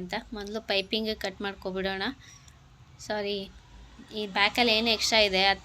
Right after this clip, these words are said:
ತೆಕ್ಕೊಂಡು ಅದನ್ನೇ ನಾನು ಹೈ ಪಟ್ಟಿಗೆ ಯೂಸ್ ಮಾಡ್ತೀನಿ. So ಹೈ ಪಟ್ಟಿಗೆ ನಾವು ಫೋಲ್ಡಿಂಗಲ್ಲಾದರೆ ಎರಡು ಇಂಚ್ ತೊಗೋಬೇಕು. ಫೋಲ್ಡಿಂಗಲ್ಲಿ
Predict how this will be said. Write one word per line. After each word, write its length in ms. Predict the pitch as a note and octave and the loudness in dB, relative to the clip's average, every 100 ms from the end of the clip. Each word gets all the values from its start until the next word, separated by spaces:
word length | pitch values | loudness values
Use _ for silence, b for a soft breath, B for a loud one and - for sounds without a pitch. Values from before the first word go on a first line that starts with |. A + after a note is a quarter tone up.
| - | -2
ತೆಕ್ಕೊಂಡು 520 | G3 - A#3 A3+ A#3+ A#3 | -2 0 -2 0 2 4
ಅದನ್ನೇ 320 | G3+ G#3+ A#3 A#3+ A3 | 4 2 2 2 2
ನಾನು 180 | G#3 A3 | 0 0
ಹೈ 120 | G#3 G#3 A#3+ | 2 2 2
ಪಟ್ಟಿಗೆ 360 | A#3 A3+ G#3+ G#3+ | 0 0 -2 -4
ಯೂಸ್ 160 | G3+ G#3+ | -4 -4
ಮಾಡ್ತೀನಿ. 440 | G3 F#3 G3 G3 A#3+ D4+ - B B B B B - - - - - - - - - - - - | -4 -6 -8 -4 -4 -6 -12 B B B B B -20 -20 -20 -20 -20 -20 -20 -20 -20 -20 -8 -4
So 120 | - B3+ - | -4 -4 2
ಹೈ 120 | G#3+ B3+ C#4 | 4 4 4
ಪಟ್ಟಿಗೆ 480 | B3 A#3+ A3 G3 G#3 A3+ | 2 4 0 4 2 2
ನಾವು 140 | G#3+ - | -2 -2
ಫೋಲ್ಡಿಂಗಲ್ಲಾದರೆ 800 | A#3 A#3+ C#4 C4+ B3 G#3+ G3+ G3+ G#3+ G3 | 2 4 4 4 4 6 6 6 6 6
ಎರಡು 160 | G3 G#3+ | 6 4
ಇಂಚ್ 160 | A3+ - A3 | 2 0 0
ತೊಗೋಬೇಕು. 580 | F#3+ F#3+ F#3+ F3+ A3+ C4 D#4 - - - - - - - - - - - - - - | 0 0 -2 -2 -2 -4 -4 -12 -18 -18 -18 -18 -20 -20 -20 -20 -20 -20 -20 -20 -8
ಫೋಲ್ಡಿಂಗಲ್ಲಿ 560 | B3 B3 C4+ C#4 C4+ B3+ | 2 4 6 8 8 10